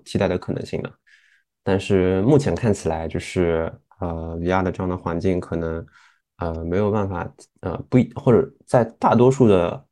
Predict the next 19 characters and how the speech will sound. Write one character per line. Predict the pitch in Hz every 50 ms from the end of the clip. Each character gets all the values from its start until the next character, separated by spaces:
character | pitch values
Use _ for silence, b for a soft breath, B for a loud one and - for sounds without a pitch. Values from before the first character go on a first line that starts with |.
| _ _ _
我 | 104 98 90
们 | 90 87 82 85 85 87 92 -
知 | - 135 143
道 | 139 202 180 123 95
的 | 87 87 90
一 | 90
些 | 92 - - 92 87 87 87 87
工 | - - 104 107
作 | 107 95
场 | - - 95 98
景 | 90 -
下 | - 98 90 85
都 | 90 92
没 | 92 90 87
有 | 95 113
办 | 123 120 107
法 | 92 85
提 | - - - - - 85 85 87
供 | - 95 95 92 87 87 90